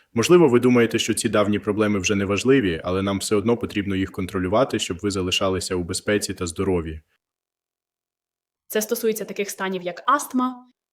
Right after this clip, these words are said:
Speaker 2: проблеми зі щитоподібною залозою, целіакія, серцеві захворювання, педагра, гестаційний діабет, цукровий діабет другого типу, переддіабет та деякі психічні захворювання.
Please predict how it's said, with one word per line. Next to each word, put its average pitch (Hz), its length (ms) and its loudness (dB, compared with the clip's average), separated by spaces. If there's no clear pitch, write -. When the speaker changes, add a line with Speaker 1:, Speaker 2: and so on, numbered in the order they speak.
Speaker 2:
проблеми 196 380 0
зі 180 80 -8
щитоподібною 175 540 -8
залозою, 202 600 -2
целіакія, 247 840 -2
серцеві 196 320 -2
захворювання, 160 680 -4
педагра, 185 720 -4
гестаційний 190 560 -4
діабет, 170 480 -6
цукровий 180 380 -4
діабет 160 420 -8
другого 165 360 -10
типу, 160 360 -14
переддіабет 175 840 -2
та 226 100 2
деякі 208 300 0
психічні 196 440 -6
захворювання. 175 720 -2